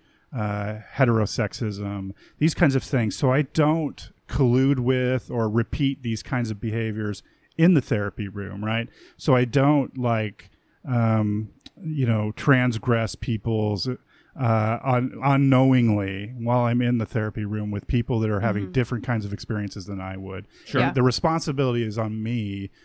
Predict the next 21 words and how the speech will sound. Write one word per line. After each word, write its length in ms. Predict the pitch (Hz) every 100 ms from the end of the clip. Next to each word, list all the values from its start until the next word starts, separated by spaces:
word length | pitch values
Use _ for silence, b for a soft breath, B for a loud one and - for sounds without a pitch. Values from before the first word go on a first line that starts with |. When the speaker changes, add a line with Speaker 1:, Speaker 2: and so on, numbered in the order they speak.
| b -
Speaker 1:
to 100 | 113
become 340 | 113 131 120
educated 640 | - 131 127 - 110 104 101
about 260 | 101 101 -
these 180 | 101
things. 440 | - 107 101 95 - b b b
And 80 | 113
it's 140 | 113
not 200 | 139 135 147
about 280 | 131 120
me, 360 | 120 113 110 110
like, 400 | 110 107 107 -
hey, 220 | - 160 135
some 240 | - 180
people 320 | 202 170 139
really 320 | 117 131 135
want 260 | 127 127 139
traditional 560 | - 120 120 - 131 123
gender 360 | 104 123 127
role 260 | 127 139 131
relationships. 840 | 143 170 - - - 101 95 -